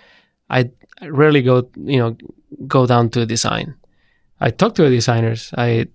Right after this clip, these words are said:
you know, I, I direct them. I, I help them, but I don't do it myself. And I think the sweet spot would be to be able to lead by example.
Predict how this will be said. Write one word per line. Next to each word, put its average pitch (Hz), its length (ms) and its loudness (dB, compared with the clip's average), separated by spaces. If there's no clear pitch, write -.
you 123 100 2
know, 120 80 2
I, 113 320 0
I 120 140 0
direct 117 400 0
them. 117 280 -2
I, 117 340 -2
I 113 140 -6
help 139 300 -4
them, 175 260 -6
but 123 320 -2
I 131 160 2
don't 120 280 2
do 131 100 2
it 120 120 0
myself. - 580 -6
And 131 160 0
I 135 60 2
think - 520 -2
the 127 140 0
sweet 165 280 0
spot - 380 -2
would 131 180 -2
be 117 380 2
to 123 480 2
be 131 200 2
able 123 260 2
to 123 240 0
lead 120 280 2
by 120 180 0
example. 113 680 -4